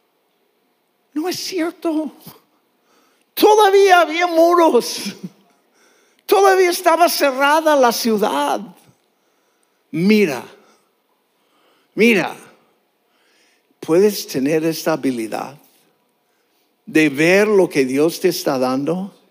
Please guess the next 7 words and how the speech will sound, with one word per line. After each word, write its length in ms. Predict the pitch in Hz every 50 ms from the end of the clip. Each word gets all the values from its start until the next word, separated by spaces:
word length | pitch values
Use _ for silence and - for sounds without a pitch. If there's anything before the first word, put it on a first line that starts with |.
| _ _ _ _ _ _ _ _ _ _ _ _ _ _ _ _ _ _ _ _ _ _ _ _ _ _ _ _ _ _ _ _ _ _ _ _ _ _ -
cuando 260 | 151 147 147 139 139
ese 240 | 135 131 - 165 147
mundo 420 | 135 139 143 156 156 147 156 151
te 160 | - - 135 123
muestra 440 | 123 127 131 131 - - - 127
otra 260 | 127 127 - - 113 104
cosa? 460 | - - 110 104 - - - -